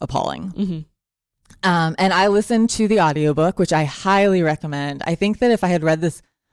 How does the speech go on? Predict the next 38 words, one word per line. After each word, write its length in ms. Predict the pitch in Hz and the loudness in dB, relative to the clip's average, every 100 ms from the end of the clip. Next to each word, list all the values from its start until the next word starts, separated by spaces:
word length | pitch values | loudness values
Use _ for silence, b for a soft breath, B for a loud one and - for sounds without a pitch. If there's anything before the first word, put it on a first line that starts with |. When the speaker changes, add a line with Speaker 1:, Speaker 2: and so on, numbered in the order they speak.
| _ | _
Speaker 1:
on 200 | 160 160 | -2 0
paper, 320 | 175 156 160 | 2 2 2
if 100 | 151 - | 0 0
we're 80 | |
gonna 180 | 147 156 | -2 0
go 260 | 147 143 143 | 2 2 2
by 160 | 151 143 | 0 0
Goodreads, 480 | 156 147 147 139 | 0 0 -2 -2
like, 120 | 151 156 | -4 -2
it 60 | |
would 100 | 151 | -2
be 60 | 151 | -2
a 40 | |
solid 340 | 139 170 156 135 | 0 0 0 -2
four-star 640 | - 143 151 - 202 214 | -6 -6 -6 -6 -4 -2
book, 160 | 220 254 | 0 0
Speaker 2:
Yeah. 140 | 156 | 0
Speaker 1:
but 160 | 180 190 | -4 -4
the 120 | 180 | -6
audiobook 560 | 156 170 196 208 190 190 | -2 -2 -2 -4 -4 -6
really 440 | 160 160 165 170 - | -6 -4 -2 -4 -6
elevates 500 | 147 170 208 208 - | -6 -4 -4 -4 -4
it 160 | 202 | -6
'cause 160 | - 170 | -8 -10
he's 240 | 165 - - _ _ _ _ | -12 -12 -20 _ _ _ _
telling 300 | 240 226 226 | 0 2 4
his 140 | 214 | 2
own 160 | 175 170 | 0 -4
story, 280 | - 160 147 | -4 -6 -6
which 160 | 151 | -6
I 120 | 160 147 | -6 -4
always 300 | 156 160 - | -4 -6 -8
find 320 | 160 143 147 | -6 -4 -6
incredibly 680 | 151 - 151 147 147 147 139 | -8 -8 -6 -6 -6 -8 -8
valuable 600 | 139 143 147 147 151 147 | -8 -8 -8 -6 -6 -6
to 60 | |
hear 220 | 151 151 147 | -8 -10 -10
somebody 580 | - 143 139 139 139 | -8 -8 -8 -8 -10